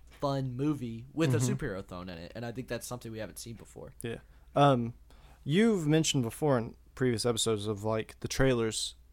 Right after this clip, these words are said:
Speaker 2: have, like, laid out the plot of the movie for you. Do you feel like that affected the movie at all for you?
Speaker 1: Uh, I think they gave up a little bit too much.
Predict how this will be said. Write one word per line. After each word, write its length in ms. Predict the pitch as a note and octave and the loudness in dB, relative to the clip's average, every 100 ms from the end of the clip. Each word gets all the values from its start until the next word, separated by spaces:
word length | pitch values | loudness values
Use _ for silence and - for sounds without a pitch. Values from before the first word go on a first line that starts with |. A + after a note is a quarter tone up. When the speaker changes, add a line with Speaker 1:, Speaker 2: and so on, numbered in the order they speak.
| - | -4
Speaker 2:
have, 160 | B2+ | -2
like, 220 | A#2 A2 | 0 0
laid 200 | A#2 B2 A#2 | 2 4 4
out 220 | A2+ - | 2 0
the 340 | A#2 - C2 - - | -6 -4 -8 -12 0
plot 180 | C3 B2+ | 6 6
of 60 | |
the 60 | A#2 | 4
movie 240 | A#2+ B2 A#2+ | 0 0 -2
for 200 | C3+ C3 | 0 0
you. 140 | C3+ - - - - - - - - - | 0 -4 -18 -20 -20 -20 -20 -20 -20 -2
Do 60 | C3+ | 2
you 60 | B2+ | 4
feel 160 | C3+ | 6
like 120 | C3 A#2+ | 4 4
that 140 | A#2+ | 0
affected 500 | A#2 B2 A#2+ B2 A#2 - - | 0 -2 -2 -4 -6 -12 -6
the 80 | |
movie 300 | A#2 B2 B2 | 0 2 2
at 80 | B2 | 4
all 100 | A#2+ | 4
for 240 | - C3+ C#3+ | 2 -2 -2
you? 100 | E3+ | -4
Speaker 1:
Uh, 240 | A2+ A#2+ A#2 | -10 -10 -8
I 120 | A2+ | -8
think 160 | D#3 C#3 | -10 -8
they 180 | B2 A#2 | -8 -8
gave 280 | F#2 G#2+ F#2+ | -8 -8 -8
up 240 | F2+ - | -10 -12
a 60 | F#2 | -14
little 220 | F#2 F2 | -14 -14
bit 140 | - | -16
too 140 | - G2+ | -16 -16
much. 460 | F2+ C#2 - - | -16 -16 -18 -20